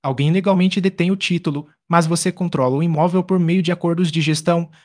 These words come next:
contratos ou uma empresa administradora. Estruturas como holdings, trusts, fundos imobiliários e contratos de gestão criam camadas entre o registro e o beneficiário econômico,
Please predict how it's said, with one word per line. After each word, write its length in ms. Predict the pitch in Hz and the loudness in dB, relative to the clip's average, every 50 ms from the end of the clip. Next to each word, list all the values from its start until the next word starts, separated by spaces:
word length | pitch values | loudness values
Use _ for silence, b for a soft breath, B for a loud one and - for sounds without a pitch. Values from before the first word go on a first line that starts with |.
| b b | b b
contratos 640 | _ - 165 156 156 170 165 165 165 - 170 - - | _ -6 -4 -2 0 0 0 0 0 -2 -6 -6 -4
ou 120 | - 196 214 | -4 -2 0
uma 100 | 208 202 | 2 0
empresa 360 | 202 196 - 175 180 180 202 | 0 2 2 0 2 2 0
administradora. 840 | 190 202 208 208 208 - 180 165 160 151 151 131 113 101 104 120 - _ _ _ _ _ _ _ - | 0 0 0 0 -2 -2 -2 -4 -2 -2 -2 -2 -2 -4 -6 -12 -16 _ _ _ _ _ _ _ -10
Estruturas 540 | 120 - - 170 160 - 165 165 160 - | -10 -6 -4 -4 -2 -2 0 -2 -2 -2
como 260 | - - 165 165 180 175 | -2 -2 0 0 0 0
holdings, 640 | 175 170 175 151 131 135 139 127 127 - - - _ _ _ - | 0 0 -2 -2 -2 -4 -6 -6 -6 -8 -10 -10 _ _ _ -4
trusts, 460 | 147 147 147 143 - - - - - b b b | -2 0 0 -2 -2 -6 -10 -12 -12 b b b
fundos 380 | b _ - 180 202 208 208 175 | b _ -2 0 0 2 2 0
imobiliários 760 | 208 208 208 202 196 190 165 143 135 147 156 165 160 - - - | 0 0 0 0 0 2 2 2 2 2 2 0 -2 -4 -6 -6
e 80 | 175 156 | -8 -6
contratos 600 | - 185 185 185 - 156 156 170 - 190 185 165 | -4 -2 -2 0 2 2 0 2 2 0 0 2
de 140 | 175 185 | 2 0
gestão 400 | 170 156 180 175 - - 185 180 | 2 2 2 0 0 0 -2 -2
criam 260 | 180 - 170 180 185 180 | 0 0 0 0 0 0
camadas 520 | 180 - 165 147 143 139 143 139 135 139 | 0 0 0 2 2 2 0 0 -2 -2
entre 200 | 156 156 180 175 | -2 -2 0 0
o 40 | 160 | 0
registro 580 | 135 165 175 139 147 180 180 - - 185 165 - | 2 2 2 2 2 0 -2 -4 -4 -6 -6 -2
e 80 | - 185 | -2 0
o 40 | 180 | 0
beneficiário 680 | 165 190 202 196 - 220 - - 196 170 160 165 180 | 2 0 0 -2 -2 -4 -2 0 0 2 2 2 0
econômico, 680 | 190 185 - 190 165 156 156 143 135 131 - - - | -2 -2 -2 0 0 2 2 0 0 -4 -8 -12 -20